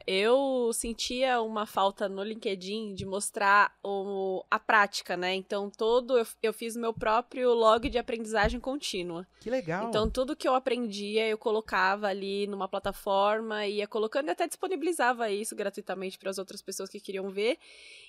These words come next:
Speaker 1: E o que eu gostei mesmo é o que a Cacau falou, é essa prática aplicada, né? Essa teoria aplicada, na verdade. Então, quando você tá aprendendo conceitos, às vezes fica muito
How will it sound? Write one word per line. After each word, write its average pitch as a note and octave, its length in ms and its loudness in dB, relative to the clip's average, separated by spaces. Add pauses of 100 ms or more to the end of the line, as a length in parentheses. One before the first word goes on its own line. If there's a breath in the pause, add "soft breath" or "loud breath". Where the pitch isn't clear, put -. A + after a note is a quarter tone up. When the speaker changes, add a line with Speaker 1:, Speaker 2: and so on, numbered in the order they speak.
Speaker 1:
E C#4+ 360 0
o D4 40 -2
que D4 220 -4
eu E4 120 2
gostei C#4+ 520 0
mesmo A#3 640 0
é G#3 460 2
o G#3 40 -2
que G#3 320 -4
a G#3+ 80 -6
Cacau G#3+ 220 -6
falou, G3+ 340 -2
é G3 120 0
essa G#3 220 -4
prática G3+ 600 2
aplicada, F#3 840 -2 (180)
né? G3 200 -2
Essa G3 220 -4
teoria B3 440 0
aplicada, F#3 540 0
na F#3 100 -4
verdade. F3+ 560 -2 (340 loud breath)
Então, A#3 340 -2
quando C#4+ 280 2
você A3+ 840 0 (240)
tá A#3 80 2
aprendendo A#3+ 380 -2
conceitos, G#3+ 800 -2
às G3 140 -6
vezes G#3+ 240 -2
fica B3 240 -4
muito D4 920 -4